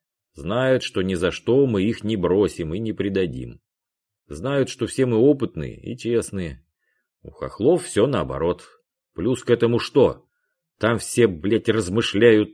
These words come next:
на уровне их начальника генштаба как минимум, а то и президента. Типа мы тут не быдло, и у нас на убой не получится использовать. Мы сами всё знаем.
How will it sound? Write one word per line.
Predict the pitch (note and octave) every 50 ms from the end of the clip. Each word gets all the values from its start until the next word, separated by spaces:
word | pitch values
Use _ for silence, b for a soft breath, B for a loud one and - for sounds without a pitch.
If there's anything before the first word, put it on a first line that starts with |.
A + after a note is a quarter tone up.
| _ _ -
на | D2+ D#2+ G2+
уровне | A#2+ B2 A#2+ A#2+ G#2+ G#2+ A2
их | A2+ - -
начальника | - G2 G#2 - - A#2 A#2 A2+ G#2+ F#2 G#2
генштаба | F#2+ F#2 A#2 A2+ - - - C3+ C3 A#2 G2 F#2
как | - G2 - -
минимум, | F#2 F#2 E2+ D2+ C#2+ C#2 C2 B1 - -
а | B1 C#2
то | - G2
и | G2+
президента. | - - G2+ F#2 F#2 G2+ F#2+ F#2+ F#2 D2+ C2+ - - - _ _ _ _ _ _ _ _ _ _
Типа | - - - - G2
мы | G2+ G2+
тут | - - G2 -
не | - F#2 G2
быдло, | G2+ F2+ A#2 C3+ C3+ A2+ G#2+ F2+ C2+ C2+ - _ _ _ _ _
и | - -
у | D2
нас | D#2+ F#2+ G#2+ A2 F#2+ - - - -
на | E2+ F2 F#2
убой | F#2+ G2 F#2+ A2 B2 C3 A2
не | F#2 F#2
получится | F2+ A2+ A2 A2 G#2 F#2+ E2 - - - - D#2+
использовать. | D2 - - E2+ D2+ C#2 C2 B1+ B1+ B1 - _ _ _ _ _ _
Мы | - - F2 F2
сами | - - A2 G#2+ G2 F2+ D#2+
всё | D2 - D#2+
знаем. | D2+ C#2+ D#2 C#2 C2 A#1+